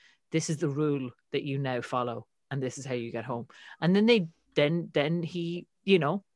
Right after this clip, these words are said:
again, is that thing of he comes to the island and he hears the voice on the waters. And it's totally an internal thing of, like, you know,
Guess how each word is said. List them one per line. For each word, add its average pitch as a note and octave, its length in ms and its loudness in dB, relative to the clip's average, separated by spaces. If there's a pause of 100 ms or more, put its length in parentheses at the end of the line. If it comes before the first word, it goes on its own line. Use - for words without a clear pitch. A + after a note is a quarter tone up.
(680)
again, F3+ 500 6
is D#3 180 2
that D3+ 220 0
thing E3 240 0
of C#3+ 220 -2 (100)
he - 160 -12
comes E3 420 0
to - 140 -4
the C#3+ 140 2
island D3+ 380 2
and C#3 100 -6
he C3+ 60 -4
hears D3 300 0
the D3+ 80 -6
voice C#3+ 300 0
on D3 100 -2
the C#3 80 -4
waters. E3 520 -6 (760)
And D#3+ 140 4
it's D3+ 180 -4
totally F#3+ 500 2
an D3+ 80 2
internal D3+ 560 -2
thing B2 280 -2
of, A#2+ 140 -10
like, A#2+ 460 -6 (160)
you D#3 100 -2
know, B2+ 240 -4